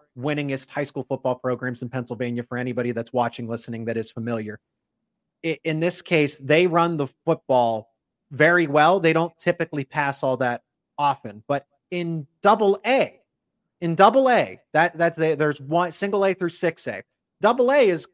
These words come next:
closer, is down below, right, in terms of skill level and competition and everything. It is no wonder that an eighteen-year-old senior, nineteen-year-old senior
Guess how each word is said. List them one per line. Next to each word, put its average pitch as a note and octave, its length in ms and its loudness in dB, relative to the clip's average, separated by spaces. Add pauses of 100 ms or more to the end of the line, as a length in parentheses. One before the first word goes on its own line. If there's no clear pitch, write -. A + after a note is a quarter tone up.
(120)
closer, F#3+ 440 0
is D#3+ 220 -6
down F3+ 460 -2
below, F3+ 360 2
right, C#3+ 320 -4
in D3+ 100 -12
terms E3 280 -10
of D3 140 -8
skill D3+ 340 -2
level D3 320 0
and C#3+ 100 -10
competition D3 640 -6
and C#3 80 -6
everything. B2 400 -8 (420)
It B3 140 2
is C#4 180 -4
no C#4+ 180 4
wonder A3+ 680 -2 (540)
that G#3 180 2
an G3+ 100 0
eighteen-year-old G#3 1600 -2
senior, F#3+ 460 -4
nineteen-year-old G3+ 760 -4
senior D3+ 560 -6